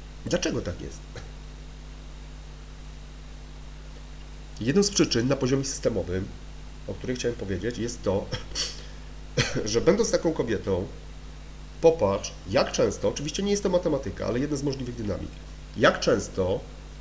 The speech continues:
w dzieciństwie w ten sposób podchodziłaś do ojca, do taty. Nie w wieku nastoletnim. Wtedy, kiedy miałaś,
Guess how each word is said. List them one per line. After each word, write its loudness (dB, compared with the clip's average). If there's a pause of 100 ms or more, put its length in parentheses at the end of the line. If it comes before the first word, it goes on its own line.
(540)
w -6
dzieciństwie 2 (440)
w -10
ten 6
sposób 2
podchodziłaś -2
do -2
ojca, -6 (680)
do 0
taty. -2 (1000)
Nie 4
w 0
wieku 0
nastoletnim. -2 (1400)
Wtedy, -2
kiedy -4
miałaś, 2